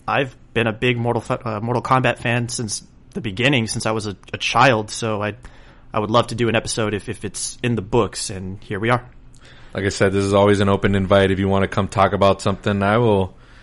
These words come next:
Speaker 2: I will do the homework. I will do the work. Uh, so, um, w-, we'll get into Mortal Kombat in, in the main event of the show, and we'll talk about that at length. And there, there's a lot to cover there 'cause we did watch all three movies, so we'll be talking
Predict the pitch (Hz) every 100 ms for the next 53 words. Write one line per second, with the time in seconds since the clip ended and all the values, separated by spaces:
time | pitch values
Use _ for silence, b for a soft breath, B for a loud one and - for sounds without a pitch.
0 | b 113 135 107 123 143 113 131 131 127
1 | 127 123 98 92 117 113 104 101 92 82
2 | - - 95 87 80 - - - - 117
3 | 110 104 - - B B B B B B
4 | 131 131 127 135 147 160 165 175 175 151
5 | 131 123 - 113 110 110 101 98 113 104
6 | 101 101 98 92 92 90 - 107 92 92
7 | 90 87 82 90 90 95 90 87 82 90
8 | 87 - 95 90 90 90 90 87 82 -
9 | b b b b - 95 90 92 92 98
10 | 95 101 - 98 101 92 92 90 90 95
11 | 87 92 95 92 92 90 - - 107 95
12 | 95 98 95 95 92 90 - 95 95 101
13 | - 101 95 101 95 90